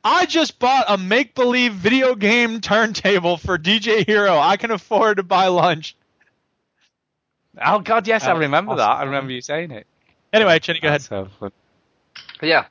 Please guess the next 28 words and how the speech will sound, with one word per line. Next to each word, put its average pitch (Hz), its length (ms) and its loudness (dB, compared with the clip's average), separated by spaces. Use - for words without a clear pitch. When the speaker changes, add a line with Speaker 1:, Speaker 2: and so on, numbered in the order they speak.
Speaker 3:
so, 170 240 0
um, 151 400 0
what, 151 320 0
what, 165 280 -2
my 160 120 -2
takeaway 202 480 0
from 143 180 -6
this 165 340 -4
is 123 440 -6
I, 190 300 4
I 240 60 0
can 214 200 -14
play 127 500 0
a 131 100 -6
guitar 120 600 -4
in 123 300 -6
real 127 280 -4
life. - 460 -4
Um, 113 840 0
so 135 280 0
Guitar 180 440 -2
Hero, 147 640 0
even 202 200 -4
though 208 160 2
I 175 200 0
got 175 180 -4
into 180 160 -10
Guitar, 127 260 -2